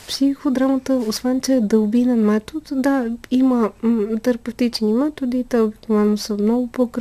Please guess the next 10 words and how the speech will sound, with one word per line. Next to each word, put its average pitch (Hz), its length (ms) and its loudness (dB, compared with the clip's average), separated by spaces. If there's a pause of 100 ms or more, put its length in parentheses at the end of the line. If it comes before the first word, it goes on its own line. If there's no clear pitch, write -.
(340)
по-кратковременни, 220 1080 0
кът-, - 440 -6
а, 226 220 4
краткотрайни, 269 1120 -2
които 262 280 -2
казват: 247 360 -2
„Прави 247 380 0
А, 214 140 0
прави 214 400 0
Б“, 226 240 0